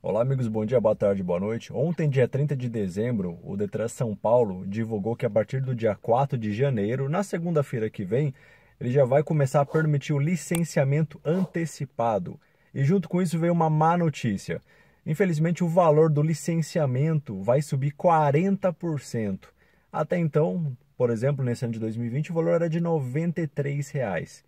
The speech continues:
Agora, em dois mil e vinte e um, vai subir para cento e trinta e um reais, um aumento de quarenta por cento. Lembrando que,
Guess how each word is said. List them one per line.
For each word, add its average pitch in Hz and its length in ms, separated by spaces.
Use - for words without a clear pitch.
Agora, 113 440
em 127 60
dois 110 240
mil 104 160
e 101 60
vinte 123 220
e 147 60
um, 147 40
vai 143 120
subir 135 240
para 123 220
cento 208 560
e 185 80
trinta 165 440
e 135 40
um 135 140
reais, 95 520
um - 60
aumento 117 200
de 127 100
quarenta 135 600
por 127 280
cento. 85 360
Lembrando 160 400
que, 117 400